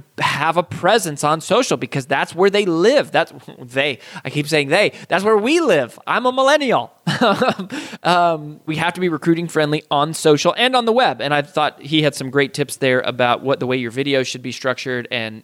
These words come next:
you know, don't have all these criteria. Just, just get them to apply and open a conversation with them. But then also be adaptive, and you, you have to adapt your communication when it comes to selling.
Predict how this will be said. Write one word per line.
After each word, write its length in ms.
you 80
know, 100
don't 160
have 160
all 80
these 180
criteria. 800
Just, 240
just 220
get 180
them 180
to 120
apply 440
and 140
open 220
a 60
conversation 680
with 140
them. 260
But 160
then 100
also 500
be 100
adaptive, 640
and 120
you, 120
you 100
have 120
to 60
adapt 300
your 80
communication 640
when 100
it 60
comes 220
to 80
selling. 480